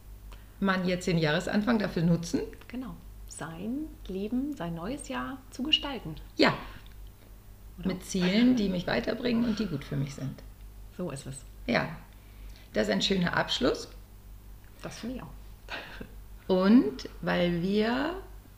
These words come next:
Speaker 1: heute auch sehr viel über das Thema Hypnose gesprochen haben und sicherlich bei euch da draußen viele Fragen zu diesem Thema auch auftauchen, ähm, werden wir die nächste Folge uns mit dem Thema Hypnose beschäftigen.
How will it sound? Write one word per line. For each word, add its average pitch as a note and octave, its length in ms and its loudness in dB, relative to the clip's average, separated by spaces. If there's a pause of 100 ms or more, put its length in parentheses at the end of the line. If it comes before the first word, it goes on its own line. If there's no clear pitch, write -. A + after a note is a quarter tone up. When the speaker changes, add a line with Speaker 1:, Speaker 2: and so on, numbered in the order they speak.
(220)
Speaker 1:
heute F#3 520 -2
auch F3 220 -2 (160)
sehr F3 240 0
viel F#3 160 -4
über E3+ 120 -2
das E3 140 -6
Thema E3+ 220 0
Hypnose E3 360 -2
gesprochen A3 560 -4
haben B3+ 280 0 (180)
und F3+ 280 -2
sicherlich F#3 600 -4 (380)
bei - 100 -4
euch F3+ 220 2
da F3 100 -2
draußen G#3 460 4
viele F3+ 240 0
Fragen A#3 340 2
zu - 140 -6
diesem D#3+ 240 -4
Thema D#3 300 0
auch D#3 100 -8
auftauchen, G3+ 840 0 (540)
ähm, F3+ 360 0
werden E3 280 0
wir E3 120 -2
die D#3+ 140 -2
nächste G3 380 0
Folge G#3+ 520 0
uns F3+ 220 -4
mit E3+ 120 -4
dem D#3+ 120 -4
Thema E3 220 -2
Hypnose D#3 420 -2
beschäftigen. D4 540 -2